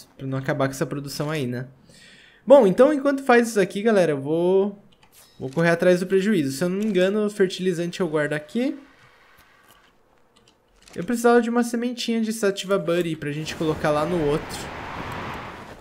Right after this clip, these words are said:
Que geralmente eu trabalho com dois, né? Mas enfim. Enfim. É. Cara, engraçado. Era pra tá aqui, hein? Isso aqui nada está semeado, gente.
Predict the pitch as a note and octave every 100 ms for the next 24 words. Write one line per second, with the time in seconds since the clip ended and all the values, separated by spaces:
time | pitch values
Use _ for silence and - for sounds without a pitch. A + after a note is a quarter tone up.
0 | - - F3+ F#3+ B3 A3 A3+ B3+ A3+ G#3
1 | G#3+ A#3+ A#3+ F#3 E3+ F3+ E3 F#3 - D#3+
2 | D3+ E3+ D#3 F3+ F3+ B2+ B2 - _ _
3 | _ _ _ _ _ _ _ _ _ -
4 | F3+ A#3 A#3 A3+ F3+ F3 D3 - - -
5 | _ _ _ - - - - - - -
6 | _ - D#3+ C3 - - - _ _ _
7 | _ _ _ _ _ _ _ _ _ -
8 | B3+ A3 D#3+ E3 A#3+ C4+ C#4 G#3 F#3 F3
9 | D3+ E3 D#3+ G3+ A3+ A3+ G#3 A3+ - _
10 | _ _ - F#3+ F#3+ A#3+ A3 A#3+ C4+ C4+
11 | A3+ A#3 G#3+ F#3+ D3 C3 B2+ A#2+ G#2+ -
12 | - - -